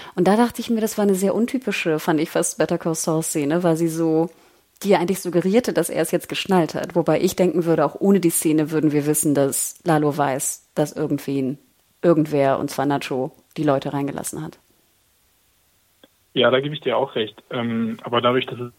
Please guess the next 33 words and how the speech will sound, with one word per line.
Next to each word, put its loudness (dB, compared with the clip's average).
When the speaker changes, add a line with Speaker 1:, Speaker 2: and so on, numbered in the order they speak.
Speaker 2:
nur -2
so -4
ein -2
ganz -4
kleiner 0
Moment -2
war, 0
hatte -2
ich -12
da -14
jetzt -2
mit, -6
äh, -10
keine -6
allzu -8
großen -8
Problemen. 2
Speaker 1:
Nein, 2
Speaker 2:
Und 2
Speaker 1:
nein, 4
Speaker 2:
vielleicht 0
Speaker 1:
nein, -
nein. -6
Speaker 2:
war 2
es -20
auch -4
einfach 2
nur 0
noch 2
mal 4
da, 4
um 0
uns, 2